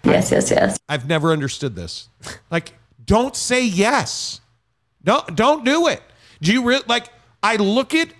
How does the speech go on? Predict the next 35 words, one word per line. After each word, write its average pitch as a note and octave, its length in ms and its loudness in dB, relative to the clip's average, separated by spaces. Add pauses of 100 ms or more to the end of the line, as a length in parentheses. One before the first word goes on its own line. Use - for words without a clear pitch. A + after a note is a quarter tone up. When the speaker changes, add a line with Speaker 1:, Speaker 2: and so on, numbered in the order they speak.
(180)
Speaker 2:
us B3+ 260 0
as E4+ 200 -2
men A3+ 440 -2 (300)
generally C#4+ 720 0
as B3 180 -2
a A3 120 2
rule. F3+ 500 2
If F#3+ 200 0
you B3 240 2
are C4+ 160 4
somebody A3+ 420 -2
that F#3+ 160 4
is E3+ 140 0
a D#3 100 2
serial C4 600 0
philanderer D#3 680 -4 (800)
and F#3 360 2
you G#3+ 180 0
<coughs> - 20 -6
cheat C4 400 0
on F3+ 180 2
people, A#2 480 -4 (520)
do G#3+ 100 -2
you E4+ 120 4
think F#4+ 220 -2
Nick C4+ 200 -2
Cannon's A3+ 460 -2
gonna G3+ 200 -2
stop A3 360 0
spraying A3 580 0
his F3+ 240 -2
manhood F3+ 460 2
everywhere F#3+ 480 2
and F3+ 280 -6
getting F#3+ 300 0